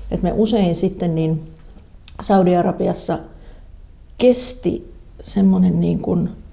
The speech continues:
ehkä vuosi, että oppi tulkitsemaan sitä maisemaa.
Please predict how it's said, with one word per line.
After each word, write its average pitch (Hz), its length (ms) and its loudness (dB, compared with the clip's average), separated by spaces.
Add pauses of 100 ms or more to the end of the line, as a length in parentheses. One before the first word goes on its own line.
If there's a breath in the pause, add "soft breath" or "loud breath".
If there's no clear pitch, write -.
(120)
ehkä 185 300 -2
vuosi, 202 680 0 (320)
että 180 200 -4
oppi 185 240 -4
tulkitsemaan 175 760 -2
sitä 170 200 -4
maisemaa. 180 800 0